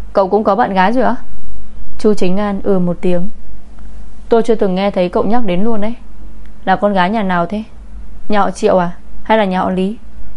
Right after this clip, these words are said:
Tần Ngôn tò mò hóng hớt. Nhà họ Triệu là một trong những gia tộc quyền quý bậc nhất ở Giang Thành. Còn nhà họ Lý thì có thế lực chính trị, người đứng đầu gia đình cũng có địa vị cao.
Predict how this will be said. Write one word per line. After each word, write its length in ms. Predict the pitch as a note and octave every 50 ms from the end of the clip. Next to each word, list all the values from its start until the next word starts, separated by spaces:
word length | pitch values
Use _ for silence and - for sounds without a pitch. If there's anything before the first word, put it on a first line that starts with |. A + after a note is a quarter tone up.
| - - - - - - -
Tần 220 | - G3 F#3 F#3
Ngôn 280 | F#3+ G#3 G3+ G3+ G3 F#3+ -
tò 140 | G3+ F#3+ F#3
mò 180 | F3+ F3 E3+
hóng 240 | F3 F#3 F3 F3 F3+
hớt. 200 | G#3+ A#3+ C4 - - - - - - - - - - - - - - - - -
Nhà 140 | - G#3 G#3
họ 120 | G3+ G3 G3
Triệu 220 | - A3 G#3 -
là 100 | G3 F#3+
một 140 | F3+ F3+ F3
trong 200 | F3 - G3+ G3+
những 160 | G3+ G#3 A3+
gia 160 | - A3 G3+
tộc 260 | G3+ - F#3+ F3+ F3 -
quyền 200 | - F#3+ F3+ F3 E3+
quý 160 | F#3 F3+ G3
bậc 220 | G#3 A#3 G#3+ -
nhất 200 | G3 A3+ B3+ -
ở 100 | G#3 F3+
Giang 240 | D#3+ F#3 F#3 F#3 F3+
Thành. 320 | - F#3+ F3+ F3 E3+ E3 E3 - - - - - - - - - -
Còn 300 | G3 G3 F#3+ F#3 F#3 F#3
nhà 100 | F#3+ F#3+
họ 120 | - - F3+
Lý 340 | F3 F3 F3+ F3+ G3+ A#3 -
thì 100 | - F#3
có 200 | G3 - F3 F3+ F3+
thế 120 | - F#3
lực 160 | F3+ A3+ A3+ -
chính 220 | - F#3+ F3 F3+
trị, 280 | - - B3 G#3+ - - - - - - - - - - -
người 180 | G#3 G#3+ G#3
đứng 160 | G3 G3 G3 G#3+
đầu 160 | B3+ B3 G3+
gia 160 | F#3 G#3 G3+
đình 220 | G3+ F#3+ F3+ F3
cũng 200 | - F#3 F#3 G#3
có 200 | - F#3+ F3 F3+
địa 120 | F#3+ G#3+ G3+
vị 180 | F3 F#3 F3+
cao. 400 | F3 - G3 F#3+ F#3+ F#3+ F#3+ F3+